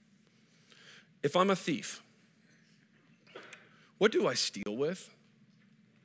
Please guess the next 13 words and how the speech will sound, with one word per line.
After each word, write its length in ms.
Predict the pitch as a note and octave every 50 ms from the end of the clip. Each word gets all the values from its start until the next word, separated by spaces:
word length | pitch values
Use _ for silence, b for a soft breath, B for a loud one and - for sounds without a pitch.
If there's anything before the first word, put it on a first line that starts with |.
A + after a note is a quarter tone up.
| _ - _ _ _ _ - - _ _ _ _ _
My 80 | - G#2+
hands, 400 | - - F#3+ D#3 A2 F2 - -
don't 240 | - B2+ C3+ A#2+ F#2
I? 100 | D2+ - - - - _ _ _ _ _ _ b b b b b b b b b b b b b -
I 40 | -
take 260 | - - E3 E3+ -
my 80 | - D3
hands 680 | - - F#3+ F#3 D3+ C3+ B2 A#2+ C3 B2+ - - - - b b b b b b b b b b b -
and 80 | - -
I 80 | - -
take 260 | - - E3 D3 C#3+
something 440 | - - - C#3+ C3 - C3+ B2+ B2+
away. 540 | A#2 A2+ B2 C#3+ C#3+ A2+ G2 E2 - -